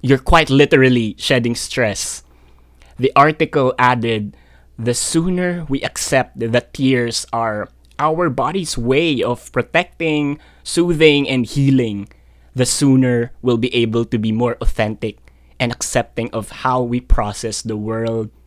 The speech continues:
around us." I hope crying cures whatever it is that you're going through. I hope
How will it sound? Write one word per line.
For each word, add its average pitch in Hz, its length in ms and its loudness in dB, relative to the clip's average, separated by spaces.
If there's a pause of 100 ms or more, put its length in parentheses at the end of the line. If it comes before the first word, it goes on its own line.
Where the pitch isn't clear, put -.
(160)
around 107 480 -10
us." - 400 -12 (880)
I 147 240 -2
hope 180 320 0 (480)
crying 143 680 2
cures - 1040 -4
whatever 123 480 0
it 123 240 -4
is 120 480 -2
that 107 240 -4 (160)
you're 113 240 -2
going 117 320 2
through. 104 400 -8 (460)
I 127 180 -2
hope 151 560 2